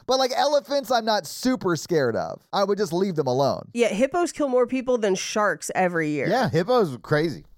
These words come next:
Speaker 2: Yeah.
Speaker 1: Yeah.
Speaker 2: Hippos will fuck you up, man.
Speaker 1: Yeah, sharks, stop being so fucking lazy.
Speaker 2: Or gators. Like, our closest analog is gators, you know? And we know a lot about gators, and gators still kill <laughs> people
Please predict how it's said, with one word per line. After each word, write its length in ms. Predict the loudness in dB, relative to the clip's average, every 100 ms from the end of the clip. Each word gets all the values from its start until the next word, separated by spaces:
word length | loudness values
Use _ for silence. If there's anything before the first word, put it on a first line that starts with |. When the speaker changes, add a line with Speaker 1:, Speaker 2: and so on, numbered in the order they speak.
| -6
Speaker 2:
Yeah. 240 | -2 0 0
Speaker 1:
Yeah. 140 | -2 0
Speaker 2:
Hippos 340 | 0 2 0
will 80 | -2 -8 _
fuck 240 | -2 0
you 160 | -4 -2 0
up, 300 | 0 -2 -6 -2
man. 280 | 0 0 2
Speaker 1:
Yeah, 140 | 0
sharks, 500 | 0 0 0 0 -2
stop 200 | -2 -2
being 180 | 0 -2
so 220 | 0 0
fucking 440 | 0 -2 -2 0 0
lazy. 580 | 2 2 0 -4 -8 2
Speaker 2:
Or 200 | 2 2
gators. 800 | -2 0 0 2 0 0 -2 -2
Like, 260 | -2 0
our 140 | 0 0
closest 500 | 0 -2 0 -4 -2
analog 480 | 0 2 2 0 -2
is 160 | -4
gators, 760 | -4 0 0 0 0 -2 -6 -14 _
you 160 | -2 2
know? 380 | 2 0 -4 -10 _ -2
And 200 | 0 0
we 120 | 0
know 280 | 2 2 2
a 60 |
lot 220 | 2 0 0
about 220 | -2 0
gators, 360 | -2 0 -2
and 100 | -2
gators 300 | 0 2 2
still 220 | 0 -2 0
kill 240 | 0 0
<laughs> 0 |
people 440 | 0 0 0 -2